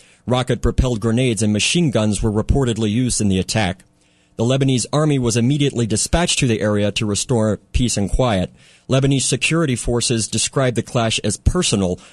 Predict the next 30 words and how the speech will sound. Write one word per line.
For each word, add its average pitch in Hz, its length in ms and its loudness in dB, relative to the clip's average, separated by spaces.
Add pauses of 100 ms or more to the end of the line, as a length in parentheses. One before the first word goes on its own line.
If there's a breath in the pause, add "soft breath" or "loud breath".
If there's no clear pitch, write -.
arising 127 420 0
over 117 260 0 (280)
rights 131 320 -2
to - 140 0
a 98 40 -2
parking - 400 -2
spot 101 380 -2
at 110 80 -2
a 104 40 0
local 104 300 0
mosque. 98 540 0 (440 soft breath)
The, 123 280 -2
this 139 240 0
incident 123 340 0
comes 120 240 -2
amidst 117 280 -2
heightened - 400 -2
t-, - 200 -2
internal 131 400 0
tensions 107 520 -2 (420 soft breath)
and 123 120 2
an 123 120 0
isolated 131 640 0
clash 127 420 -2
with 117 160 -2
Israel 107 460 0
on 110 160 0
Lebanon's 95 480 0
southern 92 360 0
border. 95 400 2